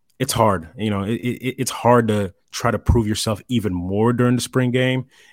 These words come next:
if you haven't already, uh, you know, established a pretty good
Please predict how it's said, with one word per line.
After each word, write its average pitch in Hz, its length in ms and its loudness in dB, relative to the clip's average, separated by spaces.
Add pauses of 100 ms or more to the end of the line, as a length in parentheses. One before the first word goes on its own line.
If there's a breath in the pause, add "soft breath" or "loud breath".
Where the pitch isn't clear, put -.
(100)
if - 180 -16
you 107 80 -2
haven't 101 360 -2
already, 98 760 -4
uh, - 220 -14 (360)
you 123 120 -6
know, 82 160 -10 (320)
established 120 720 0
a - 20 -8
pretty 107 240 -6
good 98 380 -4